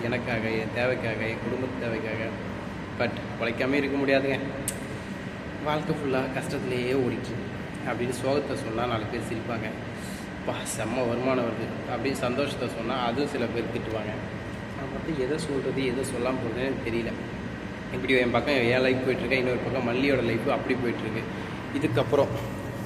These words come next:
மல்லி அந்த வீட்டுல இருப்பாங்களா, தக்காளி அடிச்சு தூக்கி துரத்துவாங்களா, என்ன நடக்கும், ஏது நடக்கும் அப்படின்ற ஒவ்வொரு விறுவிறுப்பான, சுவாரஸ்யமான, சுறுசுறுப்பான, ஸ்வீட்டான ஒவ்வொரு விஷயத்தையும் அடுத்தடுத்த வீடியோவில் நான் உங்களிடம் கொண்டு வந்து சேர்க்கிறேன். அதுவரை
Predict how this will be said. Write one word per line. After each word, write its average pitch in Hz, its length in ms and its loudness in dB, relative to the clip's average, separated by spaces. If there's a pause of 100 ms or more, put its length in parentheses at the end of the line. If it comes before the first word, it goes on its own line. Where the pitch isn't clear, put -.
மல்லி 127 220 2
அந்த 117 180 2
வீட்டுல 117 200 -2
இருப்பாங்களா, 117 400 2 (560)
தக்காளி 139 400 4
அடிச்சு 135 280 2
தூக்கி 135 260 0
துரத்துவாங்களா, 123 680 2
என்ன 127 180 2
நடக்கும், 117 380 0
ஏது 120 160 2
நடக்கும் 117 600 -2 (280)
அப்படின்ற 123 240 0
ஒவ்வொரு 127 460 4
விறுவிறுப்பான, 123 560 2
சுவாரஸ்யமான, 120 720 2
சுறுசுறுப்பான, 117 640 0
ஸ்வீட்டான 127 500 0
ஒவ்வொரு 135 420 2
விஷயத்தையும் 120 480 0 (520)
அடுத்தடுத்த 131 480 2
வீடியோவில் 120 400 2
நான் 147 240 4
உங்களிடம் 127 440 0
கொண்டு 123 160 0
வந்து 120 200 0
சேர்க்கிறேன். 120 580 -2
அதுவரை 139 340 2